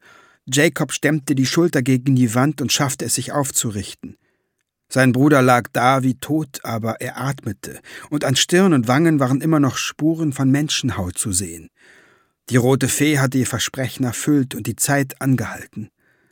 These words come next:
Draußen auf dem Korridor näherten sich Schritte, und Jacob wich an das Gitter zurück, hinter dem sein Bruder schlief. Der Jaspis Goyle kam mit zwei Wächtern den Gang hinunter.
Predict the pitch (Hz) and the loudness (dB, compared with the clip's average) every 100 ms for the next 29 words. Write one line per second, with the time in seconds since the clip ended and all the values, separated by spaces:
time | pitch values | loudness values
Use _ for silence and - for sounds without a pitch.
0 | _ _ _ _ _ - 113 135 127 139 | _ _ _ _ _ 0 4 4 4 2
1 | 113 123 120 135 131 123 127 123 120 120 | 2 0 4 4 4 4 4 4 4 4
2 | 123 131 117 110 - 143 139 131 120 107 | 2 -2 -2 -2 -2 0 -2 -2 -4 -2
3 | 117 127 135 135 113 139 131 - 120 113 | 2 2 2 -2 -2 -2 -2 -2 0 0
4 | - - 139 135 - 127 110 135 - 143 | 0 0 -2 -2 -2 -2 0 -4 -4 -4
5 | 120 107 123 120 113 107 127 123 101 - | -2 0 2 2 2 0 0 0 -2 -4
6 | 110 - - - _ _ _ _ _ - | -10 -12 -14 -18 _ _ _ _ _ -2
7 | 110 123 123 135 147 - - 147 127 - | 4 4 4 2 2 0 0 0 0 0
8 | 131 127 117 104 - 120 117 104 - 131 | 2 4 2 0 -2 0 0 0 0 0
9 | 127 131 127 - 123 107 107 104 110 110 | 0 0 -2 -4 -4 0 0 2 2 2
10 | 101 95 95 90 80 80 78 | 0 -2 -2 -4 -6 -10 -12